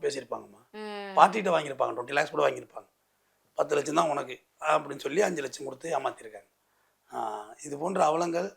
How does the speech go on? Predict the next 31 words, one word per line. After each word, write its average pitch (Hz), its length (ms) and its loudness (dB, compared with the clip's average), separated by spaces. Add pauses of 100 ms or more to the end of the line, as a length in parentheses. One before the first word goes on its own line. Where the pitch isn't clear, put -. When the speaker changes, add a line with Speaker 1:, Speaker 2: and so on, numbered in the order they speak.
(120)
Speaker 1:
இந்த 131 160 -14
சமுதாயத்தில் 151 540 0
களையப்பட 139 380 2
வேண்டும். 120 300 -6 (540)
நம்ம 131 180 0
உடம்பு 190 380 2 (1300)
ஒரு 160 140 2
வாட்டி 165 180 4
பிறந்திருக்கோம், 175 560 2 (220)
இருக்கிற 160 340 -6
உறுப்போட 156 260 0 (120)
போயிடணும். 131 360 -2 (120)
எங்க 127 140 -8
தாத்தா 170 240 8
கூட 190 140 6
தொண்ணூத்தி 180 280 4
ஆறு 160 120 6
வயசுல 165 220 0
இருந்தாரு. 143 300 -4 (1000)
ஆ, 135 60 -4 (460)
அவர் 139 180 4
ஒண்ணு, 139 260 -2 (200)
ஒரு, 127 140 -4 (140)
ஒரு 131 100 -10
தானம் 165 280 6
பண்ணியிருந்தாரு, 180 380 4
but 160 140 0
அது 143 140 0
எங்களால 147 300 0
செய்ய 147 120 -2
முடியல. 123 280 -8